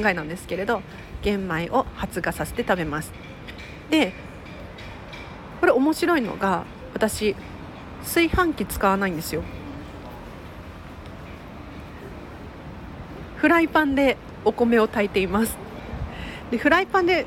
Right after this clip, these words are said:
お米を炊くことのメリットは早いです。炊き上がりがとにかく早いんです。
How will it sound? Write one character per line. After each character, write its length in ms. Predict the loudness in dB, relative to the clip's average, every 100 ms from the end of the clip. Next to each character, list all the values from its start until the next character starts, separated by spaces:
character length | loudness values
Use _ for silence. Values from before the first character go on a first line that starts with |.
| 0
お 80 |
米 220 | 2 6 6
を 80 |
炊 220 | 4 0 4
く 260 | 6 6 2 -10 -2
こ 100 | 2
と 120 | 4
の 220 | 4 4 4
メ 160 | 6
リ 100 | 6
ッ 40 | 4 0
ト 180 | 2 2 0 -14 -12 4
は 260 | 6 6 0 -10 -8 -8 -10 -14 -14 -14 -14 -10 -10 -10 -14 -10 -10 -10 -14 -14 -14 -8
早 380 | 4 6 8 6
い 80 | 4 -6 -12 -12 -14 -12 -10 -12 -12 -14 -14 0
で 140 | 2
す。 180 | 2 -4 -10 -14 -14 -14 -14 -10
炊 280 | -2 -2 4
き 80 | 6
上 140 | 8
が 120 | 6 2
り 160 | 4
が 100 | 2
と 140 | 4 6
に 140 | 6
か 140 | 2
く 300 | 0 2 2 2 -2 -2 -4 -2
早 380 | 4 6 8 6
い 140 | 4
ん 160 | -2 -4 -10 -14 -16 -4
で 80 | -4
す。 280 | 2 4